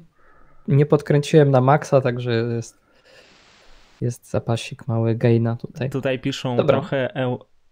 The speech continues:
Speaker 1: Mhm.
Speaker 2: eorap robisz. Nie wiem, e, nie, nie znam się na tej terminologii. Jak się przybliżasz, e, to robisz eorap. No, chodzi o takie buczenie trochę, ale to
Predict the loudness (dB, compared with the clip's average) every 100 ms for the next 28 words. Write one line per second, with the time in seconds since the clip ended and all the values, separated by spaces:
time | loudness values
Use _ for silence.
0 | _ _ -4 -2 0 0 -2 -4 -6 -14
1 | -10 -6 -4 -6 -10 -14 -20 _ -20 -20
2 | _ _ _ _ _ _ -20 _ _ _
3 | -8 -6 -6 -8 -8 -8 -8 -8 -8 -6
4 | -6 -6 -6 -6 -6 -6 -6 -6 -6 -6
5 | -6 -8 -10 -12 -16 -20 _ _ -6 -4
6 | -8 -6 -6 -4 -4 -4 -6 -12 -18 -20
7 | -10 -8 -6 -6 -8 -12 -10 -8 -6 -8
8 | -10 -8 -8 -6 -8 -4 -4 -2 -2 -4
9 | -6 -6 -8 -8 -6 -4 -4 -4 -6 -4
10 | -4 -2 -4 -4 -4 -2 -4